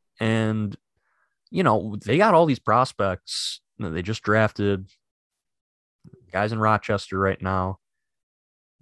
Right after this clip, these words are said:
Someone, I, I'm not, I'm not saying they gotta get rid of him or anything by any means. I hope he works out, but there's gonna be a time where they're gonna have to decide between guys to keep, who, who's a, a part of the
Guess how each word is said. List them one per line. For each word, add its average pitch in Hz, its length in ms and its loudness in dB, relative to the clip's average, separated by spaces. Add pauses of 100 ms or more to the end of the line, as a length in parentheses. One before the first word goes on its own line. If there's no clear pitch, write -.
(180)
Someone, 180 680 -2
I, 110 220 -2
I'm 120 140 2
not, 160 220 6 (220)
I'm 120 120 0
not 160 180 2
saying 117 580 2
they 104 180 -2
gotta 113 160 2
get 95 140 -2
rid 120 160 2
of 101 60 -2
him 90 180 -4
or 87 80 -2
anything 82 480 -4
by 92 160 2
any 98 160 0
means. 87 320 -2
I 90 60 0
hope 101 240 -2
he 95 80 -10
works 92 320 -2
out, 104 260 2
but 95 200 2 (560)
there's 123 240 2
gonna 147 220 2
be 175 160 0
a 170 40 2
time 165 460 2
where 135 160 -2
they're 123 120 -4
gonna 120 120 -2
have 131 180 -2
to 127 80 -4
decide 123 480 2
between 123 380 -4
guys 101 440 2
to - 80 -14
keep, - 320 -6
who, 101 360 -4
who's 104 220 -8
a, - 120 -4
a 98 140 -4 (260)
part 113 220 2
of 101 80 -2
the 98 360 2